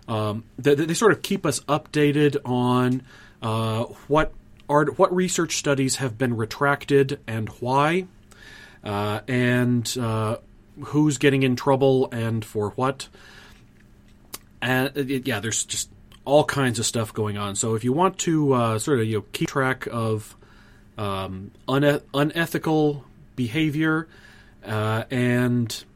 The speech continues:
um, you know, some, some, sometimes intentional, sometimes not so intentional, uh, Retraction Watch is a really good one to get into. But the, the fact that I've been paying a lot of attention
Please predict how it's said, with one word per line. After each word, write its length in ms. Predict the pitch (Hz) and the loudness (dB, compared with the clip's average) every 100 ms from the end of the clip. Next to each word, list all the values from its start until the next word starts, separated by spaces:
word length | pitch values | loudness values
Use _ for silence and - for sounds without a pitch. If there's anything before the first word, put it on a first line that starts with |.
| - - - - - - - - - - - - - - | -20 -20 -20 -20 -20 -20 -20 -20 -14 -14 -14 -20 -18 -6
um, 560 | 110 107 107 104 104 - - - - - - | -4 -2 -4 -6 -8 -12 -20 -20 -20 -18 -4
you 120 | 135 | -2
know, 60 | 113 | -2
some, 240 | - 180 | -6 -2
some, 240 | - 247 - - - - | 0 0 -4 -18 -20 0
sometimes 520 | 190 165 151 135 - | 2 4 2 2 0
intentional, 540 | 131 120 117 104 113 | -2 -2 -4 -4 -4
sometimes 440 | - 110 117 107 110 | -4 -4 -4 -4 -6
not 160 | 98 | -6
so 140 | - 98 | -6 -6
intentional, 460 | 92 95 95 104 107 - - - - - - - | -8 -10 -8 -10 -12 -20 -20 -20 -20 -20 -20 -6
uh, 240 | 104 107 117 | 0 0 2
Retraction 540 | 127 - 170 170 143 | 0 6 6 6 2
Watch 200 | 127 120 | 0 0
is 80 | 110 | -2
a 60 | 104 | -2
really 400 | 104 127 120 107 | 0 0 0 -2
good 220 | 110 101 | -2 -2
one 280 | 101 98 95 - | -4 -6 -10 -14
to 80 | 101 | -8
get 160 | 98 98 | -6 -6
into. 340 | 95 - 87 | -8 -10 -8
But 240 | 101 107 | -4 -4
the, 100 | 117 | -4
the 80 | 127 | -4
fact 220 | 147 165 | 0 0
that 100 | 151 | 2
I've 120 | 135 123 | 0 0
been 260 | 107 107 - - - - - | -2 -6 -10 -20 -20 -12 -2
paying 200 | 131 123 | 0 2
a 60 | |
lot 180 | 117 110 | 2 0
of 80 | 101 | -4
attention 720 | - 117 104 110 98 101 110 | -6 -4 -2 -2 -4 -6 -10